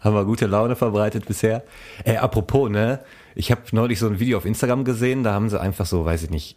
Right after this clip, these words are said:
Eminem in den Jahren, weißt du, von damals bis heute, für jedes Jahr hatten die einen so ein Foto. Und auf einem Foto hat er gelächelt. Und ich so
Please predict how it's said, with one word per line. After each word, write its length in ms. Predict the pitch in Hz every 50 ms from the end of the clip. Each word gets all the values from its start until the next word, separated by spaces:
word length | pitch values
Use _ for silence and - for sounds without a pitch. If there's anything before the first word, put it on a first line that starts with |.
| _ _
Eminem 460 | - 110 117 117 107 104 101 101 101 -
in 100 | 101 92
den 120 | 90 87
Jahren, 500 | 82 78 78 82 82 82 76 73 69 69
weißt 260 | 71 73 78 85 -
du, 100 | 92 85
von 200 | - - 87 82
damals 320 | 80 85 87 90 87 85 -
bis 180 | 90 - -
heute, 240 | 82 82 82 - -
für 80 | 69 76
jedes 280 | 73 80 92 92 87 -
Jahr 120 | 90 85 85
hatten 100 | - 87
die 80 | 76 -
einen 120 | 80 82
so 80 | 80 80
ein 80 | 78
Foto. 400 | - - 87 90 87 - 80 76 - - - - - - -
Und 120 | - 104 98
auf 140 | 85 - -
einem 200 | 98 113 127 117
Foto 300 | - - 101 92 - 98
hat 100 | 87 90
er 80 | 82 73
gelächelt. 560 | 80 78 78 87 104 - - 76 73 69 - _ _ - - - - - - - - _ _ _ _
Und 120 | - - 71
ich 100 | 69 -
so 100 | -